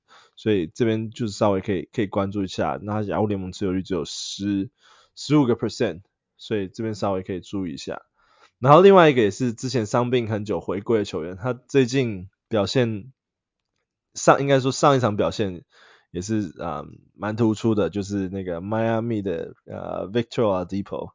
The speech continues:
那因为他之前拒绝了就是 <laughs> 六马的大约之后呢，他就是开始，开始四处流浪。那最后现在，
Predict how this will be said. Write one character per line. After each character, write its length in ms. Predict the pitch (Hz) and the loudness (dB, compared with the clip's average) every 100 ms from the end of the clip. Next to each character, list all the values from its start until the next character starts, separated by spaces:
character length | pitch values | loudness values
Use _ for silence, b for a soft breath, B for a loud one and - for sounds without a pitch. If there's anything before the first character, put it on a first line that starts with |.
| _ b b b b b _ | _ b b b b b _
那 220 | 151 151 | 6 8
因 100 | 156 | 8
为 140 | 156 143 | 6 6
他 220 | 143 131 | 6 4
之 140 | 127 | 4
前 240 | 127 107 110 | 2 2 0
拒 200 | 135 120 | -2 2
绝 180 | 110 | 4
了 220 | 101 98 101 | 4 2 0
就 160 | 107 | -2
是 240 | 104 113 107 - | 0 0 0 -4
<laughs> 120 | - | -6
六 220 | - 131 117 | 4 6 6
马 180 | 101 | 4
的 100 | 90 | 0
大 260 | 90 127 104 | 6 6 8
约 200 | 104 107 | 6 4
之 180 | 113 110 | 2 2
后 180 | 113 101 | 2 0
呢， 160 | 92 - b b b b b - | -6 -12 b b b b b 0
他 120 | 120 | 2
就 140 | 120 | 2
是 140 | 110 113 | 0 4
开 160 | 117 | 6
始， 240 | 104 95 - | 4 -2 -2
开 180 | 123 117 | 2 2
始 180 | 104 | 0
四 200 | 92 127 | -2 0
处 240 | 110 127 104 | 2 4 4
流 220 | 90 90 | 4 2
浪。 260 | 101 92 98 | 0 0 -2
那 160 | 101 | -2
最 240 | 101 117 107 | -2 2 6
后 220 | 110 104 | 6 4
现 180 | - 113 | 2 0
在， 340 | 107 98 | 0 0